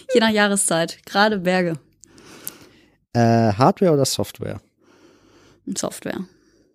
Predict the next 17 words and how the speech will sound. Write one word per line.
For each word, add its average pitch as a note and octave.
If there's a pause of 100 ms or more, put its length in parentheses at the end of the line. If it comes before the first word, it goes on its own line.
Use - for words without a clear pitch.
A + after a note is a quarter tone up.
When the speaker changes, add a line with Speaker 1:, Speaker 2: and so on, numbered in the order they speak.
(480)
Speaker 2:
Theorie A#2
oder D3
Praxis? - (960)
Speaker 1:
Theorie. E3+ (260)
<laughs> D3 (1000)
Speaker 2:
Äh, A#2
Daten B2+
in D3
der B2
Cloud C3
oder D3+
auf B2
der -
eigenen G2
Festplatte? - (1160)
Speaker 1:
Eigene F3+
Festplatte. F#3